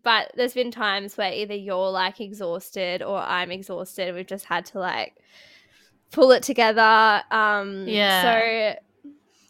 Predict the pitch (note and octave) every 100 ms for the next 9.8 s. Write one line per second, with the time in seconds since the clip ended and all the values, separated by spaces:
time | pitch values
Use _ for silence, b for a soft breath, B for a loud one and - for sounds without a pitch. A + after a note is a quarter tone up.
0 | - B3 B3 B3 A#3+ A3+ A#3 A3+ - A3
1 | G#3+ A3+ G#3 G#3 G#3 G#3 G#3+ - A#3 A3+
2 | A#3 - A3+ G#3 A#3 G#3+ G3 G3+ G3+ G3
3 | - G3 F#3+ F3+ B2+ A2 G2+ - F#3 G3
4 | - F3+ G3 A3 F4+ - G#3 G#3 G3 F#3+
5 | G3 - b b - C4 B3+ B3+ B3+ D4+
6 | D4 C4+ B3+ F#3+ F#3 G3 - F#3 F3+ -
7 | - F#3 F#3 F#3 F#3 F#3 F#3 G3 G#3 -
8 | A3 - - - G3 F#3 G3+ G3 G3 -
9 | A#3 B3+ B3+ - F3+ G#2+ G#2